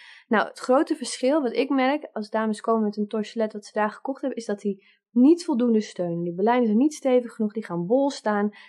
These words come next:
Eh, het steunt onvoldoende en het doet dan eigenlijk helemaal niet wat het moet doen. Het ziet er leuk uit, maar verder heeft het helemaal geen functie. En het gaat er natuurlijk wel om dat het er en mooi uitziet en dat het gewoon als een huis zit.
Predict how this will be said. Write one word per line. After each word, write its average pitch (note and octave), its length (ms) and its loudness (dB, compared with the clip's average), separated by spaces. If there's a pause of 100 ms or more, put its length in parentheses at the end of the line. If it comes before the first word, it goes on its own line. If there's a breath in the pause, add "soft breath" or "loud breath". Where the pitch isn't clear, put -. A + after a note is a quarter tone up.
(140 loud breath)
Eh, C3+ 320 -4
het - 120 -8
steunt C#4+ 320 2
onvoldoende A3 500 2
en G3+ 160 -2
het G3+ 180 -6
doet B3 140 0
dan A3+ 120 2
eigenlijk A3+ 280 0
helemaal A#3 260 4
niet G#3 120 4
wat G3 120 -8
het G3 100 -2
moet G#3+ 140 2
doen. F#3 120 0
Het G3 100 -4
ziet G#3 140 -8
er G#3 60 2
leuk G3 220 2
uit, F#3 340 0
maar G3+ 120 -6
verder G#3 220 -2
heeft F#3+ 120 -4
het G3+ 100 -6
helemaal F#3+ 220 -2
geen - 80 -16
functie. E3+ 360 -4
En E3+ 80 -6
het - 240 -14
gaat G3+ 280 0
er G#3 60 0
natuurlijk G3 300 -4
wel G#3 180 2
om F3 80 -8 (180 loud breath)
dat - 120 -16
het F3 100 -8
er - 140 -20 (120)
en A#3+ 300 6
mooi F#3 180 0
uitziet G3 560 -2 (280 soft breath)
en A#3 360 2
dat F#3+ 140 -6
het F#3+ 160 -8
gewoon - 180 -8
als E3+ 200 -8
een F3+ 120 -8
huis D#3 400 -14
zit. - 300 -16